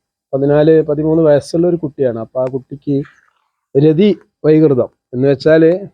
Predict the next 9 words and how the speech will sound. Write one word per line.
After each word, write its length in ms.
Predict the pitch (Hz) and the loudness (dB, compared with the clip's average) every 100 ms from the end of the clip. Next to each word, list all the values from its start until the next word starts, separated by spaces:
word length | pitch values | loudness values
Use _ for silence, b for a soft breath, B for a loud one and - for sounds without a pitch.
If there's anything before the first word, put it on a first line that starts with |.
| _ _ _ _ - | _ _ _ _ -4
പ്രായത്തിലുള്ള 880 | 151 147 156 - 185 180 170 175 - _ _ _ _ _ - 135 | 0 2 0 -4 0 2 4 2 -2 _ _ _ _ _ -12 -4
ചെറിയ 240 | 156 160 180 | 0 2 2
കുട്ടികളുമായിട്ട് 840 | 165 170 160 160 156 147 143 151 | 0 0 0 2 2 2 0 -2
മോശപ്പെട്ട 600 | 151 143 139 170 165 156 | -2 0 -2 -2 -2 0
രൂപത്തിൽ 480 | 160 151 139 135 151 | 0 0 -2 -2 -2
കുട്ടി 240 | 147 131 151 | -2 -4 -2
പെരുമാറുന്നു 680 | 147 135 143 156 170 175 | 0 0 2 2 2 2
എന്നുള്ള 240 | 180 170 | 2 2
ഒരു 120 | 185 | 2